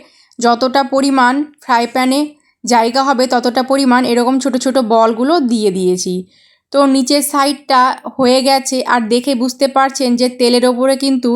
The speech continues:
এই বলগুলো ভেসে উঠেছে। এবার আমি এইগুলোকে উল্টিয়ে দু সাইড থেকেই হালকা গোল্ডেন ব্রাউন করে ভেজে নেব। আর রেসিপিটি যদি আপনাদের ভালো লাগে, তাহলে অবশ্যই একটা লাইক করবেন।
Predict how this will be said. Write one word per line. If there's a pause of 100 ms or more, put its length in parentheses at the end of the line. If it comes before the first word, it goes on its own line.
(360)
এই
বলগুলো
ভেসে
উঠেছে। (520)
এবার
আমি
এইগুলোকে
উল্টিয়ে (440)
দু
সাইড
থেকেই (600)
হালকা
গোল্ডেন
ব্রাউন
করে
ভেজে
নেব। (640)
আর
রেসিপিটি
যদি
আপনাদের
ভালো
লাগে, (160)
তাহলে
অবশ্যই (160)
একটা
লাইক (120)
করবেন।